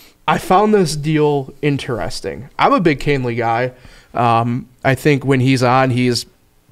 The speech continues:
borderline top five in the league with his stuff sometimes. Um, that being said, obviously,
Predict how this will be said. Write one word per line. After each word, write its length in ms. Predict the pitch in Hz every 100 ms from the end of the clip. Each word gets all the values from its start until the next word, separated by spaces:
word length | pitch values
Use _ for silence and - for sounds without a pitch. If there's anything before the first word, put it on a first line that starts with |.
| -
borderline 640 | 135 147 147 131 135 135
top 260 | 127 123 117
five 260 | 139 131 135
in 60 |
the 80 | 123
league 300 | 110 127 135
with 120 | 143
his 160 | - -
stuff 440 | - - 120 120
sometimes. 720 | - 156 156 160 160 170 165 - - - - -
Um, 540 | - 107 110 113 113 - _ _ _ _ _ _ _ _ - - _ -
that 260 | 151 147
being 200 | 156 143
said, 320 | 123 147 139
obviously, 560 | 117 143 143 143 127 117